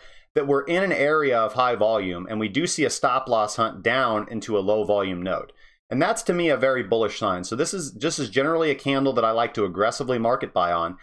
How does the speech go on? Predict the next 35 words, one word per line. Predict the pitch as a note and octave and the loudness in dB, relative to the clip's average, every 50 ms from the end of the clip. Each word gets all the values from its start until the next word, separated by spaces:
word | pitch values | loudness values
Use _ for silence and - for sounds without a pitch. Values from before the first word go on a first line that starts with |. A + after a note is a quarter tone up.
| - - - _ | -20 -20 -12 _
because | - D#3 E3 D3 D3+ | -4 -2 -2 -2 -2
you | G3 | -2
can | - E3+ D#3+ | -2 -2 -2
set | - - F#3+ E3+ | 0 0 0 0
a | D#3+ | 0
fairly | - - D3 C#3 C3+ B2+ A#2+ | 0 2 2 2 2 0 0
tight | - - C3+ B2 G#2 - | 0 0 0 0 0 -4
stop, | - - D#3 E3 C#3+ A#2 A2 | -6 -2 0 2 2 2 2
and | A2+ | 0
if | A2+ - - | -2 -2 0
you're | A2+ G#2 | 0 2
wrong, | A#2+ D3 D#3 D3+ C#3+ | 2 2 2 2 0
you're | C3 G#2+ G#2+ | 0 0 2
wrong. | D3 F#3 G3 C3 A2 A2 A#2+ - - - - - - | 2 2 2 2 0 0 -2 -6 -14 -20 -20 -12 -6
But | - C3+ | -2 -2
if | C3+ C3+ | 0 0
you're | B2 A2+ G#2+ | 2 2 2
right, | B2+ F3+ G#3 G3+ D3 C#3 C#3 - - | 2 2 2 2 2 0 -2 -4 -8
the | G#2 | -4
profit | - - D3 D#3 D#3+ - C3 | 0 0 0 2 2 2 2
opportunity | A#2+ A#2 A#2+ A2+ - B2+ A#2 A2 G#2+ G2+ | 2 0 -2 -4 -4 -4 -2 -2 -2 -2
is | F#2 - | -4 -6
quite | - - F#2 E2+ F2 | -4 -2 -2 -2 0
high. | G2+ A#2+ A2 E2 D2 | 2 0 0 0 -2
So | - - - G#2 | -2 0 0 0
it's, | G#2+ G#2 - | 2 2 0
a, | A2 - - - | -2 -2 -2 -6
to | G#2+ - D3 | -4 -4 -2
me, | D#3 E3+ F3 D#3 C#3+ C#3 | -2 0 0 0 0 0
a | - A#2 A2 | 0 -2 0
high | - B2+ C3+ | 0 0 0
reward, | D3+ D3 C#3 C3+ A#2 A2+ A#2+ A2+ G2 | 0 0 0 0 2 0 0 0 0
low | G#2+ A2 A2 | 0 2 2
risk | G#2 G#2 G2 - - - | 2 0 0 -2 -8 -4
trade. | - A2+ F#2 - - | -2 -2 -2 -2 -4